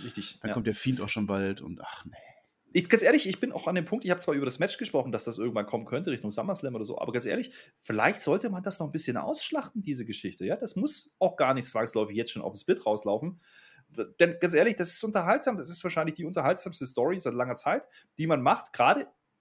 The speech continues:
Speaker 1: weil es eben nicht nur um den Titel geht. Es ist eine Midcard-Story und das ist das, was wir lange Zeit verlangt haben. Macht doch mal irgendwie ein bisschen mehr Wert da rein, ja, in den ganzen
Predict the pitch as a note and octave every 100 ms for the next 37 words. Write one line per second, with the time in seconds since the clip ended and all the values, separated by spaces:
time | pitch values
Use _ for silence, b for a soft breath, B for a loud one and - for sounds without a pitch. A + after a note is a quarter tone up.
0 | - A#2 F3+ - A#2 A#2+ F#3+ - - B2
1 | B2+ E3+ E3 - - - F3+ D4+ B3 -
2 | - G#2 - A2 E3+ E3+ E3+ E3 - C3
3 | B2 C3+ F#3+ F#3+ F3 - D#3 F#3+ C#4+ -
4 | A2+ G#2 A#2+ F3 - F3 E3 C#3 F#3+ F#3+
5 | F#3 F#3+ G3+ F#3 F#3 F#3+ A#3+ C#4 G#3 D#3
6 | A#2+ G#2 F2+ F3 - B2+ A#2+ A2+ -